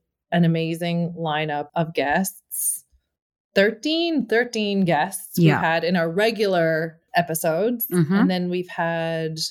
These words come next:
Speaker 2: Quite a few bonus episodes.
Speaker 1: quite a few bonus episodes as well.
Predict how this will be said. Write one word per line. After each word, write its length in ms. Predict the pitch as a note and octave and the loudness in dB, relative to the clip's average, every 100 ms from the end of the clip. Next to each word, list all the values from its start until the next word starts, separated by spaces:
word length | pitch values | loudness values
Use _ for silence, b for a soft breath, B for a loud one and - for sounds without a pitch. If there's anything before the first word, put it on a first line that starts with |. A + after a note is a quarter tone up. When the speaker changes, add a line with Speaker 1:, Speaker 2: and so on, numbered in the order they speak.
| - - | -10 -2
Speaker 2:
Quite 240 | E3+ D#3 | 0 2
a 40 | F#3 | 0
few 200 | G3 F3+ | 0 0
bonus 400 | D#3 D3 C#3+ D3 | 0 0 -2 -4
episodes. 480 | C3 B2 - C3+ | -6 -6 -4 0
Speaker 1:
quite 120 | E3+ G#3 | 0 0
a 40 | |
few 160 | A3+ A3 | -2 0
bonus 340 | A3 G#3 G3+ | 0 0 -2
episodes 480 | G3 F#3+ F#3 F#3 F3 | -4 -4 -4 -4 -4
as 140 | F#3 | -8
well. 400 | F3 F3 D#3+ F#3+ | 0 2 4 4